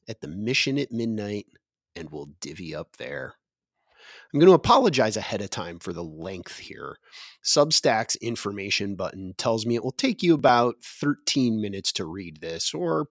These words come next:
about twenty minutes to listen to it. So buckle up. This one's gonna be a little longer than most of the others, uh, but I think it's gonna be worth it.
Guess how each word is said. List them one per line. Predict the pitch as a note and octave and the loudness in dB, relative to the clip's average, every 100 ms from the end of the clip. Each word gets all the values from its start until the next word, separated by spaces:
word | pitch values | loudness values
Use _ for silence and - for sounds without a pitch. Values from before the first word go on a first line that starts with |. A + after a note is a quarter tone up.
| _ F3 | _ -2
about | E3+ E3 D3+ _ - | 2 2 0 _ -16
twenty | - D#3 C#3+ C3 | -4 2 4 4
minutes | A2 G2+ F#2 - | 2 -2 -6 -6
to | F2+ | -6
listen | F2+ - - D#2 | -4 -2 -4 -10
to | - C2+ | -12 -14
it. | - _ - - - - - | -16 _ -20 -20 -20 -14 -4
So | A2 A2 A2 G#2+ G#2 - _ _ _ - G#2 | -2 0 -2 -4 -6 -10 _ _ _ -20 4
buckle | D3+ D3+ C#3+ | 6 8 8
up. | B2 B2 - | 6 4 0
This | B2 - | -2 2
one's | C3 A#2+ A#2 | 2 0 0
gonna | A#2 | 0
be | A2+ A2+ A2+ | 2 2 2
a | G#2+ | 0
little | A#2+ C#3 D3 B2+ A#2+ | 2 4 6 4 2
longer | G#2+ G#2+ G#2 G2 G2 F#2+ | 0 0 -4 -6 -6 -6
than | F#2+ F#2+ G2 F#2+ - | -8 -8 -8 -10 -8
most | G#2 G#2 - A2+ | -4 -2 -2 -2
of | |
the | G2+ G2 | -2 -2
others, | F2+ F2+ F2+ - - - - - | -4 -6 -6 -8 -8 -20 -18 -6
uh, | G2 G#2 - | -4 -4 2
but | F3 E3+ - | 4 4 2
I | F#3 F3 F#3 F#3 | 0 2 2 0
think | - E4 D4 | 2 2 4
it's | - | 2
gonna | C#4 | 2
be | A3+ G#3 | 4 6
worth | C3 G#2 | 6 4
it. | E2 | 0